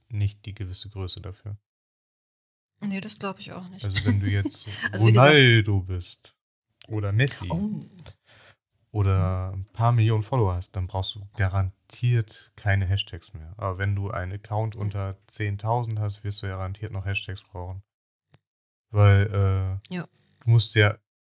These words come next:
Speaker 1: das ist ja der Versuch, Werbung zu betreiben, ohne für Werbung zu bezahlen. Ist ja auch, die Leute, die auf Hash-,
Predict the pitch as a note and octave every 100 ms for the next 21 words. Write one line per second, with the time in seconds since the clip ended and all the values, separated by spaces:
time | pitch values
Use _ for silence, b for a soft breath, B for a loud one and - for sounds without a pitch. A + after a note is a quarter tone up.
0 | _ _ _ - G#2 G#2+ - G#2+ G#2 G2+
1 | A2 G#2+ A#2+ - - G#2+ G#2+ A#2 C3+ B2+
2 | B2+ B2 - A2+ A2+ A2 G#2+ G#2 G#2+ G#2
3 | G2 - _ _ _ _ _ _ _ _
4 | _ _ _ - G#2+ G#2 G2+ - - G#2
5 | G#2+ A#2+ C#3+ D#3 _ _ _ _ _ _
6 | - G#2 A2 G#2+ G#2 - G#2+ A2 G#2 G#2+
7 | G2 B2 A#2 -